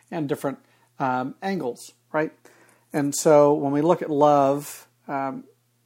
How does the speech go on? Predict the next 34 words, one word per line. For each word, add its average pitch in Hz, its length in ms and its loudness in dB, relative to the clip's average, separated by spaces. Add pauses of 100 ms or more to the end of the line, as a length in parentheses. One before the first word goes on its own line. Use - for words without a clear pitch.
(360)
it's - 300 -14 (120)
referred 170 360 0
to 160 100 -2
as 139 80 0
the 131 100 -8
threefold 147 440 -4
love 135 180 0
of 127 140 -8
God 135 240 2
in 127 100 -8
theology. 131 800 -2 (480)
Um, 143 160 -6
so 151 160 -6
let 160 80 0
me 160 80 0
break 143 240 -4
that 131 140 -2
down 127 240 -6
for 131 140 -8
you. 120 280 -2
The 127 120 -6
first 156 800 -2
is 147 160 -4
his 131 220 -6
love 139 680 0
of 127 220 -6
benevolence, 127 640 -4
which 135 140 -12
is 131 140 -14
what 143 100 -8
we're 127 160 -8
gonna 123 100 -10
cover 123 300 -8
today. 123 480 -4